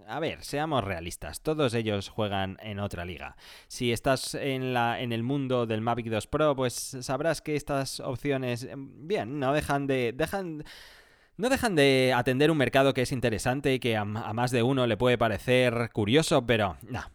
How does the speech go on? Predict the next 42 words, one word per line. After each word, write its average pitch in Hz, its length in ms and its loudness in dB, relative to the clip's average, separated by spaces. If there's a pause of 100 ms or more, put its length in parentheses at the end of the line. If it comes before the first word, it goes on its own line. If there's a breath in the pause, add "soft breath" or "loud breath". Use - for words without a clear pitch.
(160)
no 123 300 2
es 113 200 0
esto 101 260 -4
de 98 60 -2
lo 92 120 -2
que 90 40 -6
estamos 87 300 -6
hablando. 76 300 -12
Son 135 200 2
ligas 110 260 0
diferentes. 104 440 -6
Como 151 200 0
mucha 196 260 2
gente 147 260 2
que 123 60 0
me 117 100 2
dice, 113 560 2
"Pero 107 160 2
bueno, 139 260 4
¿cómo, 123 220 -10
cómo 135 200 0
hablas 139 200 2
tanto 143 280 0
ahora 131 120 6
del 123 140 2
Mavic 123 240 0
Mini 135 500 -2
y 127 240 -2
no 127 140 -2
tanto 131 260 2
del 110 180 0
Skydio?". 117 460 0 (320 loud breath)
Son 208 240 -2
productos 117 480 -4
distintos. 95 520 -10
En, 110 280 -8
en, 117 240 -8
tratemos 170 540 2
entre 139 240 0
todos 131 380 4
de 117 240 4
transmitir 110 680 -2